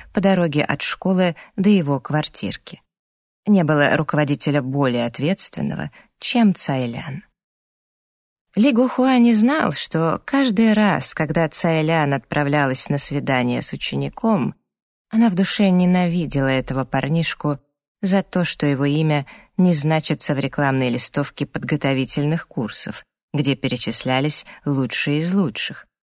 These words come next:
за то, что он зачёсывал вверх волосы с помощью геля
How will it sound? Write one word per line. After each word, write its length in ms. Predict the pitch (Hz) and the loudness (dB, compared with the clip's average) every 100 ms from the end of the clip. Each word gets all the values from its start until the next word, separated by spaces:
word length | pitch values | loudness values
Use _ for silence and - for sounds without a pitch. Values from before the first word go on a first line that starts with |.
| _ _ _ - | _ _ _ -4
за 180 | 170 | -2
то, 140 | 165 208 | 0 0
что 200 | - 135 | 0 -2
он 100 | 135 | 0
зачёсывал 600 | 143 - 143 - 135 131 | 0 0 -2 -2 -2 0
вверх 280 | 127 123 123 | -2 -4 -6
волосы 540 | 123 175 170 - 156 | -4 -2 -2 -4 -6
с 120 | - | -6
помощью 480 | - 151 151 - 147 | -2 0 0 -2 -4
геля 420 | 131 143 147 - | -2 -2 -2 -6